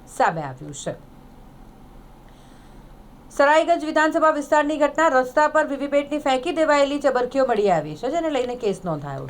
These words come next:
છે. દિલ્હી દેશનું બીજા નંબરનું સૌથી પ્રદૂષિત શહેર બન્યું. એક્યુઆઈ ચારસો ને પાર થઈ ગયું છે. એ આઈ ડિફેક્ટ એપ્સથી સમસ્યાઓ વધી, મહિલાઓ સોશિયલ મીડિયાથી દૂર થવાનો ટ્રેન્ડ.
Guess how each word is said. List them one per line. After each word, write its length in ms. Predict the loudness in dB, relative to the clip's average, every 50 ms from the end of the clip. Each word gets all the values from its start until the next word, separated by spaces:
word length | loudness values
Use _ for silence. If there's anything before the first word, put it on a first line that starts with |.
| -10 -10
છે. 100 | -10 -10 -10 -14 -20 -20 -20 -20 -20 -20 -20 -20 -8 -4
દિલ્હી 260 | -2 0 0 2 2 2
દેશનું 280 | 2 2 2 0 0 2
બીજા 180 | 2 2 2
નંબરનું 380 | 2 0 -2 -4 -4 -4 -4 -2
સૌથી 280 | -4 -2 -2 -4 -4 -2 -2
પ્રદૂષિત 480 | -2 -2 -4 -4 -2 -2 0 0 0
શહેર 320 | 0 2 2 2 2 2 2
બન્યું. 320 | 0 0 0 -2 -4 -6
એક્યુઆઈ 400 | -6 -6 -4 -2 -2 -2 -2 0
ચારસો 280 | 0 0 0 0 -2 -4
ને 100 | -6 -4
પાર 200 | -2 -2 -2 -2
થઈ 180 | -4 -6 -10 -10
ગયું 220 | -10 -10 -12 -12 -12
છે. 100 | -14 -16 -16 -18 -20 -20 -20 -20 -20 -20 -20 -20 -20 -20 -20 -20 -20 -20 -20 -20 -20 -20 -20 -20 -20 -20 -20 -20 -20 -20 -20 -20 -20 -20 -20 -20 -20 -20 -20 -20 -20 -20 -20 -20 -20 -20 -20 -20 -20 -20 -20 -20 -20 -20 -20 -20 -20 -20 -20 -6 0
એ 140 | 4 6 6
આઈ 240 | 6 6 6 4 2
ડિફેક્ટ 540 | -2 -6 -4 0 2 4 4 2 0 0 0
એપ્સથી 360 | 0 0 -2 -4 -8 -6 -4
સમસ્યાઓ 500 | -2 0 0 0 0 2 4 4 6 6
વધી, 280 | 4 2 0 0 -2 -2 0
મહિલાઓ 340 | 0 0 2 2 2 2 2
સોશિયલ 340 | 0 -4 -6 -4 -4 -4 -4
મીડિયાથી 400 | -4 -2 0 0 0 0 -4 -8 -8 -8
દૂર 240 | -6 -4 -2 -2 -4
થવાનો 420 | -4 -2 0 2 2 2 0 -2
ટ્રેન્ડ. 340 | -6 -8 -10 -10 -10 -12 -14